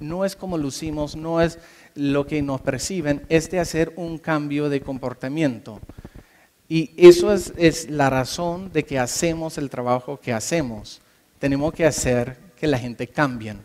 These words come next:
Puede ser la manera que cambien de pensar, la manera que actúen, pero siempre estamos buscando que ellos hacen un cambio de comportamiento. Nosotros tenemos una fórmula, básicamente comenzamos con un estado actual, y esto es muy importante a nivel de Big Data.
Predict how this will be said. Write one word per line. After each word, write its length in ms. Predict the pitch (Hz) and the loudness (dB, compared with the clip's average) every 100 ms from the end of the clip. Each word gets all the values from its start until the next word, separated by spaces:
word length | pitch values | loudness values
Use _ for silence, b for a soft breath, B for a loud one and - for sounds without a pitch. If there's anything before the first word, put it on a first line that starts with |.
| - B B - | -18 B B -4
Puede 120 | 123 | 0
ser 160 | 151 147 | 2 4
la 100 | 143 | 4
manera 320 | 139 139 135 | 2 2 2
que 160 | 139 | -2
cambien 320 | 131 123 123 117 | -4 -4 -4 -6
de 80 | |
pensar, 500 | 113 117 120 185 208 | -6 -8 -2 2 2
la 100 | 185 | 2
manera 360 | 135 127 131 143 | -2 0 4 4
que 300 | - 139 131 | 4 0 0
actúen, 560 | 123 - - 175 147 - B B | -2 -8 -6 -2 0 -2 B B
pero 160 | 147 131 | -4 -2
siempre 320 | - 170 165 | -2 -2 0
estamos 320 | 156 151 151 | -2 -2 -2
buscando 460 | 139 - 143 139 139 | -4 -4 -4 -4 -4
que 200 | 131 127 | -2 -2
ellos 240 | 127 131 131 | -2 -6 -6
hacen 240 | 131 135 | -6 -10
un 100 | 123 | -6
cambio 400 | 131 120 120 123 | -4 -2 -2 -2
de 120 | 120 | -2
comportamiento. 920 | 123 117 117 - 135 160 120 - 110 - B B B B B B B - _ - | -6 -6 -6 -4 0 2 0 -4 -16 -20 B B B B B B B -20 _ -12
Nosotros 440 | 135 131 147 165 151 | -6 -2 2 2 2
tenemos 320 | 151 160 156 | 0 -2 -4
una 200 | 170 156 | 2 2
fórmula, 600 | 170 165 165 180 202 220 - 147 | 2 0 2 2 2 0 -4 2
básicamente 600 | 143 151 156 165 151 135 | 4 4 0 -2 -2 -4
comenzamos 580 | 139 135 165 160 170 | -2 -2 -2 -4 -6
con 160 | - 160 | -8 -8
un 100 | 156 | -6
estado 400 | 139 - 147 143 | -6 -2 0 2
actual, 560 | 135 - 135 113 110 - | 0 0 0 0 -4 -14
y 60 | 139 | -14
esto 180 | 131 180 | -8 -8
es 60 | |
muy 280 | 156 165 185 | -6 -6 -6
importante 640 | 180 147 - 156 156 185 | -6 -8 -6 -6 -6 -4
a 80 | 175 | -6
nivel 300 | 123 120 135 | -6 -4 -2
de 100 | 139 | -2
Big 160 | 123 120 | -4 0
Data. 460 | 143 143 113 104 | 0 0 -6 -14